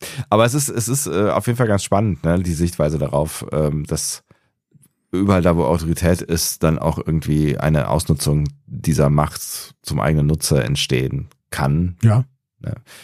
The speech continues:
Speaker 1: Wobei die Föderation ja wirklich versucht, das Gegenteil zu beweisen und das ja in vielen Belangen schon auch schafft.
Speaker 2: Ja, also ich würd auch dieses Loblied, was Janeway über die Föderation si-,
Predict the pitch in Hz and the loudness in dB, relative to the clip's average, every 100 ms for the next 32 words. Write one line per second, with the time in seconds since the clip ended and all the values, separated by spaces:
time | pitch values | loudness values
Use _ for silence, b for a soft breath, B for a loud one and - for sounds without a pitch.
0 | B - 85 92 101 90 85 90 87 80 | B 0 0 2 2 2 2 4 4 4
1 | 73 76 73 78 73 69 69 71 71 69 | 2 -2 -2 0 -2 -4 -4 -2 -2 -4
2 | 71 69 57 71 - - - - - - | -6 -4 -2 -2 -4 -8 -6 -6 -4 -4
3 | 65 - 69 62 57 64 - - - - | -4 -4 -4 -4 -4 -4 -6 -8 -8 -10
4 | - _ _ _ b b b b b b | -12 _ _ _ b b b b b b
5 | _ _ _ 92 87 117 - _ _ _ | _ _ _ 0 4 4 2 _ _ _
6 | - 107 113 143 - 160 113 123 127 - | 0 2 2 0 -4 4 4 6 2 2
7 | 120 101 110 127 135 117 113 120 - - | 0 4 4 6 4 2 2 2 0 -16
8 | - - 139 117 120 127 113 113 - 110 | -20 -20 2 6 8 6 6 2 2 2
9 | 113 - 120 120 123 | 2 4 4 6 4